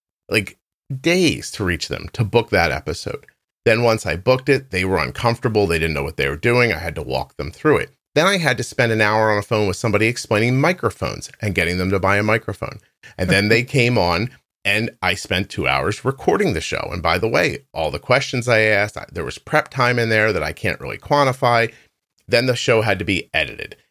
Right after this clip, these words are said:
It took two and a half or three hours to edit it. And then it has to be supported on social media. And then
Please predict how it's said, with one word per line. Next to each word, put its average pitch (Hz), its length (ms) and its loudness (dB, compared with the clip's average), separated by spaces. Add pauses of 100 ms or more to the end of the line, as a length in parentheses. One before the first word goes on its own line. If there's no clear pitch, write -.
It - 140 -6
took 104 240 -4
two 107 240 0
and 104 80 4
a 95 40 2
half 95 300 0
or 87 80 -2
three 71 240 0
hours 64 300 -2
to - 200 -2
edit 165 220 0
it. 78 100 -4
And - 80 -12
then 87 120 -2
it 92 80 -2
has 92 180 -2
to - 80 -6
be 104 140 -2
supported 107 420 0
on 107 100 2
social 113 380 -2
media. 151 400 0
And 90 100 -2
then 98 240 -2